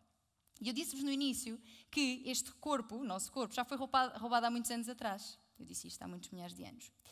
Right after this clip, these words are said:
E foi. Foi porquê? Há mais ou menos cinco mil anos atrás, até aos cinco mil anos atrás,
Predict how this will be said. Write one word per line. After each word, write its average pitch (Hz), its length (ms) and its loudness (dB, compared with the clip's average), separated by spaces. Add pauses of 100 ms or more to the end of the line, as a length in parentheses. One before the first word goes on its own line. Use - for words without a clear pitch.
(420)
E 320 80 -2
foi. 294 320 4 (760)
Foi 359 160 -2
porquê? 294 400 -6
Há 302 120 4
mais 359 140 4
ou 392 40 0
menos 370 340 -2 (100)
cinco - 360 -4
mil 302 140 -2
anos 262 180 0
atrás, 196 460 -4
até 220 440 0 (280)
aos - 160 -10
cinco - 180 -10
mil - 100 -12
anos - 320 -12
atrás, 175 480 -8